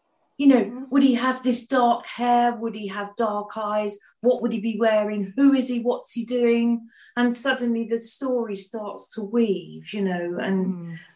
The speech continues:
Speaker 1: and I create it that way. But
Speaker 2: I
Speaker 1: I,
Speaker 2: see,
Speaker 1: I
Speaker 2: as soon as you say that description to me, dark hair, but with a grey beard.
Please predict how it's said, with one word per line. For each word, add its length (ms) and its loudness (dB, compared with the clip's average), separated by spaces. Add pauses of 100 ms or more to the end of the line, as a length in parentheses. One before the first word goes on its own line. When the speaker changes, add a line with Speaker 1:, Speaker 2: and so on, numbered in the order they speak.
Speaker 1:
and 100 4
I 180 4
create 480 4
it 140 -6
that 260 -2
way. 380 -10 (380)
But 100 4
Speaker 2:
I 120 6
Speaker 1:
I, 20 2
Speaker 2:
see, 180 0
Speaker 1:
I 40 6
Speaker 2:
as 140 2
soon 180 2
as 120 -2
you 100 -4
say 260 -2
that 200 -4
description 600 -4
to 120 -4
me, 400 -2 (220)
dark 320 4
hair, 280 -2
but 140 -8
with 100 -8
a 60 -6
grey 240 -4
beard. 420 -2